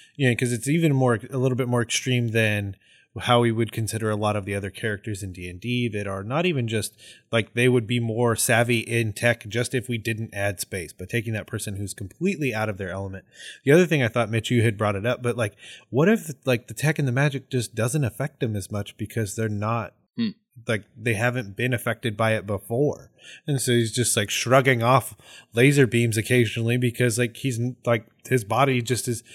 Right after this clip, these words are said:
Speaker 1: no exposure to it. So it's, like, resistant to it. But now all, we all wanna play the bar-, barbarian. So I don't know how we're gonna make a group together. <laughs>
Speaker 2: I, I know. Let, okay,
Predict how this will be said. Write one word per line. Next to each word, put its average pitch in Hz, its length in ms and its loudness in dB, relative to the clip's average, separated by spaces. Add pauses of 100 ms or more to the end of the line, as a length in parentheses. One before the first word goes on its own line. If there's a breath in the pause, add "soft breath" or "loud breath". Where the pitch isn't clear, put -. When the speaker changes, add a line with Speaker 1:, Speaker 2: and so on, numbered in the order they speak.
(200 loud breath)
Speaker 1:
no 143 280 8
exposure 139 480 4
to 98 200 -4
it. 80 160 -10
So 120 120 0
it's, 110 120 -2
like, 113 160 -4
resistant 104 600 -8
to 98 160 -12
it. 78 140 -16 (240)
But 143 200 6
now 160 180 8
all, 143 160 8
we 123 100 6
all 131 240 10
wanna 113 200 6
play 113 160 2
the 98 120 0
bar-, 104 360 -2
barbarian. 104 560 0
So 104 80 -6
I 110 80 2
don't 156 120 4
know 139 100 2
how 123 180 4
we're 117 160 0
gonna 117 160 4
make 120 180 2
a 127 60 2
group 139 260 4
together. 127 680 2 (120)
<laughs> - 120 -20
Speaker 2:
I, 151 200 2 (120)
I 175 140 4
know. 156 200 6
Let, 170 180 4
okay, 143 360 4